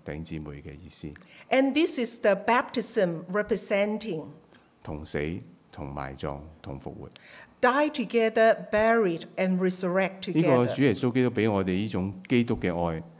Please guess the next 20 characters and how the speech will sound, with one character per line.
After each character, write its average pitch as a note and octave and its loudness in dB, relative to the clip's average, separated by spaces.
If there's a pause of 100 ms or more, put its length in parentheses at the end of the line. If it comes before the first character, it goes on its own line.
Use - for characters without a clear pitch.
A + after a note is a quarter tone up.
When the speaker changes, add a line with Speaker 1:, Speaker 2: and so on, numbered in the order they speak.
(460)
Speaker 1:
係 F2+ 2 (100)
改 F#2 4
變 F#2+ 0
咗 E2 -2
我 D#2+ -4
哋。 C#2+ -12 (540)
Speaker 2:
And C#4+ 8
the C4+ 8
love C#4 2
of G#3+ 0
Jesus B3 -2
Christ, G#3+ 0 (100)
uh, - -2 (320)
which C#4+ -2
has A3+ -2
bestowed A3 4
to G3+ 0
us G3 2 (140)
changed A3 0
us. - -6